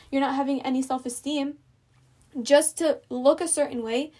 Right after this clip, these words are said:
which men in the society have deemed to be normalized. That is the normalized form of beauty. And so the concept is that men created this thing called the male gaze in order to kinda keep the woman's power in check. Because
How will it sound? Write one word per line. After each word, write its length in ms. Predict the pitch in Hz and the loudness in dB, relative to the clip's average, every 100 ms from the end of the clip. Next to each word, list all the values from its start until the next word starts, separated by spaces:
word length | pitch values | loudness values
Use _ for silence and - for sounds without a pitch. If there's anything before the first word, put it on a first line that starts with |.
| _ _ _ | _ _ _
which 300 | - 262 - - | -2 -2 -4 -6
men 500 | 240 247 339 302 277 | 0 4 4 4 0
in 160 | 262 262 | -2 -2
the 80 | |
society 520 | 262 240 247 226 233 269 | -2 -4 -4 -2 -2 -4
have 200 | 247 240 | -4 -4
deemed 260 | 247 247 | -2 -2
to 60 | 247 | -2
be 140 | 233 | -6
normalized. 720 | 233 233 240 214 196 - - - | -4 -2 -2 -4 -8 -10 -8 -4
That 160 | 240 | -2
is 120 | 240 | -2
the 80 | 254 | -2
normalized 600 | 240 247 277 294 285 277 | -2 -2 0 0 0 -4
form 240 | 254 247 233 | -6 -4 -4
of 180 | - - | -10 -8
beauty. 380 | 269 277 - - _ _ - - - | -4 -4 -6 -14 _ _ -20 -20 -6
And 140 | 262 269 | -2 0
so 100 | 269 | 0
the 100 | 285 | -2
concept 380 | 311 349 330 | -2 -4 -4
is 120 | 277 240 | -4 -2
that 180 | - | -2
men 260 | 233 254 320 | 0 0 -2
created 380 | - 277 285 240 | -4 -4 -2 -4
this 140 | 254 | -8
thing 260 | - 254 247 | -6 -4 -4
called 320 | - 254 269 | 0 0 2
the 60 | 262 | -2
male 200 | 233 226 | -4 -4
gaze 400 | 220 214 240 - - - - | -6 -6 -8 -10 -20 -20 -6
in 160 | 277 262 | 0 2
order 280 | - 294 | 2 2
to 120 | 302 294 | 0 -6
kinda 280 | 285 277 | -2 -2
keep 300 | 269 - 320 | -2 -4 -4
the 100 | 294 | -2
woman's 320 | 262 269 269 262 | -2 0 -2 -4
power 260 | - 240 | -4 -2
in 180 | 226 226 | -4 -8
check. 360 | - 302 - - - - - | -2 -2 -2 -20 -20 -20 -4
Because 580 | 277 269 330 359 277 - | -4 -2 2 4 4 0